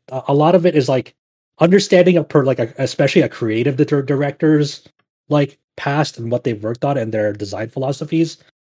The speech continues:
will really inform you about, uh, what's next moving forward. So, you know, I, I'm sure we'll definitely revisit this developer profile when F F sixteen comes out and seeing, like,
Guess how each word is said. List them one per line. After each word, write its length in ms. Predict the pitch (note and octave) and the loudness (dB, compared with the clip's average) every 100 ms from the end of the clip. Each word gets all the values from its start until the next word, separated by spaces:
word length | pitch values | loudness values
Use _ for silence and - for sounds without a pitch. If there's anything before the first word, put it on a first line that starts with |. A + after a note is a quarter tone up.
| _ | _
will 560 | C3 C3+ C3 A#2+ G#2+ - _ _ _ C3 | 0 4 6 4 0 -6 _ _ _ 2
really 260 | D3 D#3 | 6 8
inform 500 | D#3+ - - B2+ A#2+ | 6 4 -2 -2 0
you 140 | A#2+ G#2+ | -2 -4
about, 320 | G#2 G#2 G#2 - | -4 -4 -6 -10
uh, 60 | A2+ | -10
what's 400 | G#2+ A2+ - B2+ | -2 -2 -2 -6
next 480 | G#2 F2 - - _ _ _ _ - | -6 -6 -12 -14 _ _ _ _ -10
moving 280 | A2 G#2 | -6 -6
forward. 520 | G2 G#2+ G2 F#2+ F#2+ F#2 _ _ _ _ _ - | -6 -6 -6 -8 -14 -18 _ _ _ _ _ -8
So, 400 | A#2+ G2+ F#2 A2+ | -4 -2 -4 -6
you 80 | A#2+ | -4
know, 300 | G#2 G2 - - | -4 -6 -10 -4
I, 120 | C3 | -2
I'm 100 | C#3 | -2
sure 500 | A#2+ - D3 C#3 C3+ - | -2 2 4 4 2 -2
we'll 240 | B2+ B2+ A#2+ - _ | -4 -4 -6 -14 _
definitely 320 | C#3+ C3 D3 | -6 -4 -4
revisit 600 | A#2 A2 B2+ A2 A2 B2+ | -4 -4 -6 -6 -6 -6
this 120 | C#3 - | -6 -6
developer 320 | B2 C3+ C3 | -4 -4 -2
profile 420 | C3+ C3 C#3 C#3 | -6 -4 -6 -6
when 340 | A2 A2 A2 - _ _ _ - | -4 -4 -4 -12 _ _ _ -12
F 160 | B2+ | -6
F 80 | C3+ | -4
sixteen 500 | - - A#2+ B2 A#2+ B2 | -4 -6 -4 -4 -4 -8
comes 220 | - B2 | -8 -4
out 100 | A#2+ | -4
and 100 | A#2 | -6
seeing, 280 | - A#2 A2 | -6 -8 -6
like, 260 | G#2+ G2+ | -6 -8